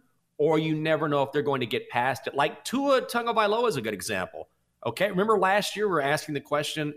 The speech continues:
if he takes another big hit, can he avoid these concussions? This season he was healthy.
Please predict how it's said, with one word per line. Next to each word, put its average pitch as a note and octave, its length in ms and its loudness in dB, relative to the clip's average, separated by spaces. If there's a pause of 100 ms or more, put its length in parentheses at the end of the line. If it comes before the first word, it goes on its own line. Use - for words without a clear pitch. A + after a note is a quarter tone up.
if F#2+ 80 -10
he F2+ 60 -6
takes F#2+ 280 -6
another F#2+ 180 -4
big F2 240 -8
hit, C#3+ 220 -4
can - 80 -10
he F#2 80 -8
avoid F2+ 220 -10
these F2 120 -14
concussions? D3 480 -8
This F#3 140 -10
season G#3+ 220 -8
he B3 40 -4
was A#3 120 -8
healthy. - 320 -6